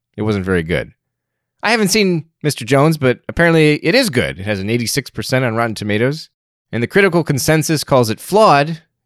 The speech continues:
yet fundamentally worthy. So that sounds good. In Ukrainian, by the way, the movie is actually titled The Price of Truth, which gives you a better sense of the existential themes present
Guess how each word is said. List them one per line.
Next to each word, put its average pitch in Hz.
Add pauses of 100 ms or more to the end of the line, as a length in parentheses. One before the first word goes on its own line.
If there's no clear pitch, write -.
(100)
yet 113 (400)
fundamentally 123
worthy. 107 (520)
So -
that 90
sounds 76
good. 69 (320)
In 135
Ukrainian, 185
by 123
the 110
way, 110
the 107
movie 123
is 117
actually 113
titled 113 (300)
The -
Price 127
of 101
Truth, - (400)
which -
gives 226
you 220
a 175
better 156
sense 139 (460)
of 95
the 104
existential 135
themes 127
present 117